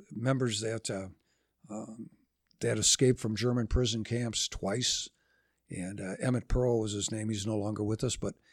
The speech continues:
he escaped twice, and he was walking around Czechoslovakia, trapped between the Germans and the Russians. And, uh, he was twenty years old,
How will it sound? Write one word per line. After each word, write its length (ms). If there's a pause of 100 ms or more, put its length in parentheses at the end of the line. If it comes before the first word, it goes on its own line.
(280)
he 300
escaped 480
twice, 480
and 80
he 80
was 120
walking 320
around 320
Czechoslovakia, 920 (280)
trapped 300
between 320
the 100
Germans 460
and 140
the 40
Russians. 580 (540)
And, 280
uh, 180 (100)
he 120
was 240
twenty 400
years 260
old, 300